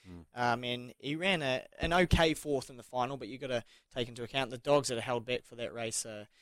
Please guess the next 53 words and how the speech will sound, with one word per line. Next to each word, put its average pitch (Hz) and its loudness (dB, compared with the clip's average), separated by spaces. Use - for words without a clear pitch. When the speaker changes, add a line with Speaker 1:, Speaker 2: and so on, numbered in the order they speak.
Speaker 2:
usually, 117 -12
usually 113 -16
pretty 107 -16
good. 117 -6
So, 120 4
uh, 127 8
he's, 135 2
it's, 143 0
uh, 101 -2
it's 127 -6
probably 139 0
a 160 8
drop 175 6
in 156 -6
class. 143 2
I 131 -2
mean, 127 -4
he's 120 -4
still 127 0
in 107 -6
a 104 -12
maiden, 113 -2
but 104 -6
it's - -4
a 110 -10
drop 113 -8
in 110 -20
class 117 -2
in 123 -12
some 123 -2
regard, 127 4
and 131 -6
he 123 -10
comes 131 -8
up 131 -2
with 123 -12
box 135 -4
one, 143 2
so 131 -8
it's 113 -10
just - -14
gonna 127 -18
come 135 -10
down 135 -2
to 131 -8
whether 135 -4
he 127 -4
handles 135 -6
the - -14
track. - -2
Speaker 1:
Yeah, 123 10
well, 107 6
I, 107 2